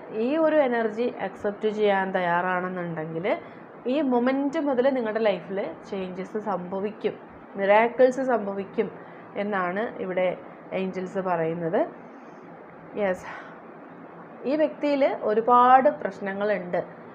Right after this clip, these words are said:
ആ വ്യക്തി ഒരുപാട് സ്ട്രഗിൾ ചെയ്യുന്നുണ്ട്. Maybe അത് അവരുടെ ലൈഫ് സിറ്റുവേഷൻസ് കൊണ്ടായിരിക്കാം, ചിലപ്പോൾ ഫാമിലിയുടെ ഇൻവോൾവ്മെന്റ് കൊണ്ടായിരിക്കാം, ചില, ചില വ്യക്തികളുടെ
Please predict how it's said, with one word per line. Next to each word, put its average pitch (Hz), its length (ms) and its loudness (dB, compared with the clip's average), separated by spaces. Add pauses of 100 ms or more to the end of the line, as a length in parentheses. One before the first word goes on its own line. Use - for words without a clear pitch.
(340)
ആ 202 100 4
വ്യക്തി 214 260 2
ഒരുപാട് 208 360 8
സ്ട്രഗിൾ 208 460 4
ചെയ്യുന്നുണ്ട്. 185 480 -2
Maybe 170 400 0
അത് 190 160 6
അവരുടെ 190 240 6
ലൈഫ് 202 260 4
സിറ്റുവേഷൻസ് 226 720 2
കൊണ്ടായിരിക്കാം, 180 720 0
ചിലപ്പോൾ 196 240 -2
ഫാമിലിയുടെ 226 760 4 (440)
ഇൻവോൾവ്മെന്റ് 220 640 4
കൊണ്ടായിരിക്കാം, 185 720 0
ചില, 190 200 0 (220)
ചില 220 160 2
വ്യക്തികളുടെ 233 760 2